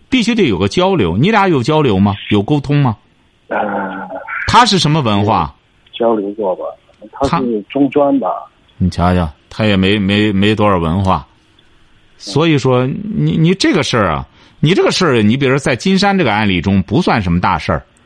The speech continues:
Speaker 1: 你得，你得，你这样，你今天晚上打电话太晚了。嗯，我没法跟你展开谈这个问题，因为我们节目时间到了。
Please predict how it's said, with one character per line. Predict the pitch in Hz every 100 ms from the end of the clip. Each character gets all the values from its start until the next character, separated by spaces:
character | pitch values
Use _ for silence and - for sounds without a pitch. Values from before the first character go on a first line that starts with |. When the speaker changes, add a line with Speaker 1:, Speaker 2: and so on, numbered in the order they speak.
| _ _ _ _ _ _ _ _ _ _ _ _ _ _ _
Speaker 1:
你 | 151 226
得， | 202 143
你 | 135 196
得， | 180 131 110
你 | 107 123
这 | 254 247
样， | 104 76 82
你 | 107
今 | 208
天 | 220
晚 | 170 127
上 | 185
打 | - 95
电 | 160 170
话 | 175 107
太 | -
晚 | 135 78 65
了。 | 107 151 - _ _ _ _ _ _ _ _
嗯， | - 131 127 127 127
我 | 123
没 | 120 220
法 | 170
跟 | 120 165
你 | 160
展 | 123 85
开 | 113
谈 | 131 - 92
这 | 196
个 | 120
问 | 85 73
题， | 76 67 - _ _
因 | 151 185
为 | 143
我 | 101
们 | 123
节 | - 120
目 | 143
时 | - 127
间 | 151 156
到 | 139 85
了。 | 71